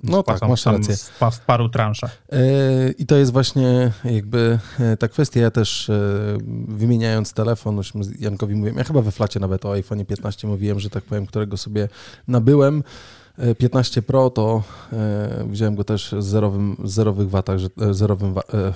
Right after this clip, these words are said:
Speaker 1: Jezu, zerowych ratach procentowych, więc tak naprawdę ktoś mi pożyczył na dłuższy okres, żebym sobie spokojnie spłacił. Dobrze, mało istotne. E, przejdźmy do następnego tematu, Janek. E,
Speaker 2: Jaki masz następny
Speaker 1: ja mam
Speaker 2: temat?
Speaker 1: to pytanie do ciebie takie, znaczy... Co, czego może naj-,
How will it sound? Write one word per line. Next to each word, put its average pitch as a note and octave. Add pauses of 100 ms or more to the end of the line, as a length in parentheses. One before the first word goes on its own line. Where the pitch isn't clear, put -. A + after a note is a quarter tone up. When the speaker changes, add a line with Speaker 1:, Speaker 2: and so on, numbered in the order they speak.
(140)
Speaker 1:
Jezu, G2
zerowych A2
ratach G#2+
procentowych, G2
więc F#2+
tak -
naprawdę G2
ktoś -
mi A2+
pożyczył A2+
na G2+ (220)
dłuższy B2
okres, A2+
żebym G#2+
sobie G#2
spokojnie F#2+
spłacił. -
Dobrze, A2
mało B2
istotne. G#2 (480)
E, C3
przejdźmy F#3
do D#3+
następnego D#3
tematu, C3+
Janek. A2+ (680)
E, A2+ (460)
Speaker 2:
Jaki C#3+
masz G2+
następny G#2
Speaker 1:
ja F3
mam A#3
Speaker 2:
temat? A3
Speaker 1:
to F#3
pytanie E3+
do C#3+
ciebie C#3+
takie, A#2 (160)
znaczy... C#3+ (1040)
Co, B3+ (200)
czego B3+
może D3+
naj-, C3